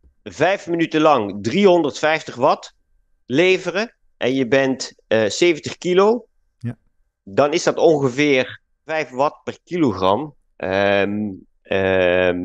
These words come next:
Speaker 1: en, en die vijf, ehm, daaruit kun je dus ongeveer, eh, berekenen dat jouw V O twee max,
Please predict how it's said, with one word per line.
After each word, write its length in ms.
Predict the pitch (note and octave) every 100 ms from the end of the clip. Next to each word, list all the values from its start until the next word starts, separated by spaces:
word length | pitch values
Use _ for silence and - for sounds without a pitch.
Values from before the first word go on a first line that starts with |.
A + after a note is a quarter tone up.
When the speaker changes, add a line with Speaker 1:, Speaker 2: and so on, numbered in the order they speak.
| F2+ -
Speaker 1:
en, 280 | - B2+ B2
en 340 | - B2+ A#2+ -
die 160 | A2 G2+
vijf, 260 | C3+ C#3+
ehm, 720 | - A#2+ A#2 A#2+ A#2 A2+ A2+ A2 - _ _ _ _ _
daaruit 520 | A2+ C#3 E3 D#3 D#3
kun 120 | F3+
je 140 | F3 D3
dus 160 | C3+
ongeveer, 680 | D#3 D3 C3+ C3 D3 C#3 - _ _ _ _ _ _ -
eh, 180 | F#2 G#2
berekenen 640 | A2 G2+ C3+ D#3+ B2 A2 G#2+
dat 200 | A2 -
jouw 260 | G#2 G#2
V 80 | F#2 B2
O 80 | A#2
twee 180 | G#2+ G2+
max, 480 | A2 C3 - -